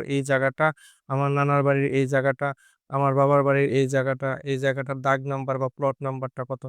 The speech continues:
সেখান থেকে দাগ নাম্বারটা সংগ্রহ করে, অথবা আপনি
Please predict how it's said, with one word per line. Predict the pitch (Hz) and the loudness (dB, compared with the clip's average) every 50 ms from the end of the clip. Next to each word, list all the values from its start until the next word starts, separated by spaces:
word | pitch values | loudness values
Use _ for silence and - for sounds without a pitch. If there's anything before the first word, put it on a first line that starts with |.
| 127 | -12
সেখান | _ - 143 135 135 131 | _ -8 -8 -6 -6 -6
থেকে | 123 135 131 143 | -6 -6 -6 -4
দাগ | 131 131 139 135 131 143 | -2 0 0 0 0 -2
নাম্বারটা | 143 139 139 143 139 - - 135 | -2 -2 0 -2 -2 -4 -6 -8
সংগ্রহ | - - 156 156 165 170 170 180 180 | -4 -2 0 2 4 4 4 2 2
করে, | - - 143 131 127 - _ - - - _ _ _ _ - | 0 0 -2 -2 -2 -6 _ -20 -20 -20 _ _ _ _ -2
অথবা | 147 143 - 185 170 143 123 117 _ _ _ _ _ _ | -2 0 2 2 4 4 4 2 _ _ _ _ _ _
আপনি | - 143 147 - 175 156 | -4 -4 -4 -2 0 0